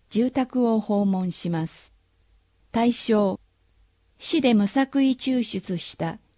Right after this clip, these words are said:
約四千三百世帯。問い合わせ、行政経営課、電話、八二五一零二。公共下水道へ接続を。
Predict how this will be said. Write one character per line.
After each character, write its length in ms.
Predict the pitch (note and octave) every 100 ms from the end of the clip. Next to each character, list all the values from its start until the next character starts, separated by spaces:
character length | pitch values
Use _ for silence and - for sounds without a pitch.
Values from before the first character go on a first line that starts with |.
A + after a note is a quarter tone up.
| -
約 300 | C4+ C#4 A3
四 240 | G3 C4
千 260 | C4+ C4+ A3
三 320 | - G3 A3
百 220 | G#3 G3+
世 200 | F#3+ F#3+ -
帯。 220 | C#3 D3+ - _ _ _ _ _ _ _
問 240 | - A3 B3+
い 80 |
合 80 | A#3+
わ 140 | A3 G#3
せ、 340 | - G3 - _ _ _ -
行 180 | B3+ C#4+
政 400 | C#4+ C#4 C4+ C4
経 480 | B3 B3 A#3+ A3+
営 80 | G#3+
課、 320 | G#3 G3+ - _ _ _ _ _ -
電 260 | G3 A3
話、 260 | G#3 F#3+ G3 _ _ -
八 340 | G#3 - C4+
二 420 | B3+ A#3+ G3 E3 - -
五 240 | A3 C4+
一 340 | C#4+ C4+ - E3+
零 320 | E3+ F3 F3
二。 360 | E3+ D#3 C#3+ - _ _ _ _ _ _ _ _ _ _ _ _ _ _ _ _ _ _ -
公 240 | D#4+ E4+
共 340 | - E4 D#4+
下 180 | C#4+ D#4
水 360 | D4 D#4+ D4+ A3
道 280 | G#3+ G3 F#3+
へ 240 | E3+ -
接 340 | - - F#3+ A3+
続 420 | A#3 A3 G#3 G3+
を。 220 | F3+ -